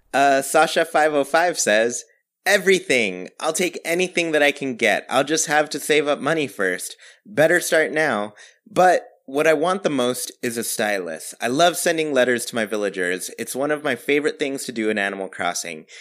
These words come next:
It's usually the first badge I get. Just imagine a cute Animal Crossing stylus. Maybe it even has a cute little Isabelle case to put in it. Besides that, I would like some Animal Crossing themes for the Switch homepage.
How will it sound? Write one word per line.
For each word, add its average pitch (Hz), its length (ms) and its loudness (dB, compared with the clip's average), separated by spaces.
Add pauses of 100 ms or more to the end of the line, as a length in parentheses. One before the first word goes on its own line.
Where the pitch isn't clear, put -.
(120)
It's 110 180 -6
usually 202 440 2
the 180 100 0
first 147 460 -2
badge 123 280 2
I 123 100 2
get. 123 380 0 (360)
Just 160 260 0
imagine 147 420 -2
a 127 80 -2
cute - 440 -6
Animal 135 340 -2
Crossing 127 460 -6
stylus. 110 640 0
Maybe 151 440 0 (120)
it 135 180 -2
even 143 280 -4
has 143 240 -6
a 117 40 -4
cute - 320 -4
little 131 280 -2
Isabelle 113 400 -2
case 101 340 -6
to - 100 -10
put 160 220 -2
in 107 140 0
it. 76 160 -10 (440)
Besides 160 460 0
that, 139 460 2
I 135 80 2
would 135 160 0
like 165 180 2
some 170 160 -4
Animal 151 220 0
Crossing 139 400 -4
themes 143 400 -4
for 110 120 -6
the 98 80 -6
Switch - 380 -4
homepage. 104 680 -6